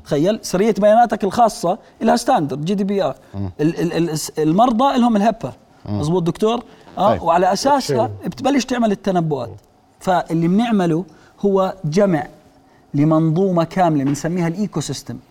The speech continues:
Speaker 1: يعني في أشياء إحنا ما حكينا عنها ولسه ما أطلقناها، وبحب أحكي عنها إذا بتسمحوا لي وبسمحوا لي الجميع.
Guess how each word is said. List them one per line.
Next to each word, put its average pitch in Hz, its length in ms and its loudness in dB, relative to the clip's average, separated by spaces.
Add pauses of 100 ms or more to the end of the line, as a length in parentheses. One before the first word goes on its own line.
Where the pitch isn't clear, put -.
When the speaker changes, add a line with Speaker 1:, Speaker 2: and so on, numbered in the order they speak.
(300)
Speaker 1:
يعني 160 360 0
في 208 140 -4
أشياء - 220 -4
إحنا 196 120 -2
ما 202 100 2
حكينا 175 360 -2
عنها 156 180 0
ولسه 175 220 -4
ما 190 120 0
أطلقناها، 165 640 -2
وبحب 165 340 -2
أحكي - 220 -8
عنها 131 200 -10
إذا 139 140 -10
بتسمحوا 139 460 -8
لي 139 120 -4
وبسمحوا 147 400 -6
لي 147 60 2
الجميع. 139 340 -2